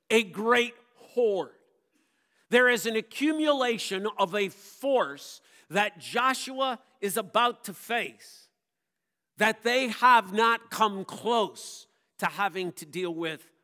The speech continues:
previously in these first ten chapters. This far surpasses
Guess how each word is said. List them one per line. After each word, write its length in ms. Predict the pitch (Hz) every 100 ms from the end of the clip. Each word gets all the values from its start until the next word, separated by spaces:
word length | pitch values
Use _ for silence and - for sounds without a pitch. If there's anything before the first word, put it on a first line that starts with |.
| _ -
previously 840 | 202 196 175 160 151 - 160 156
in 100 | 151
these 280 | 156 147 -
first 440 | 185 180 - -
ten 340 | - 165 147 139
chapters. 760 | 143 135 - - _ _ _ _ _ _ _ _ _ _
This 300 | 165 240 -
far 600 | - - 269 262 294 311 262
surpasses 960 | - 262 - 285 254 208 175 151 -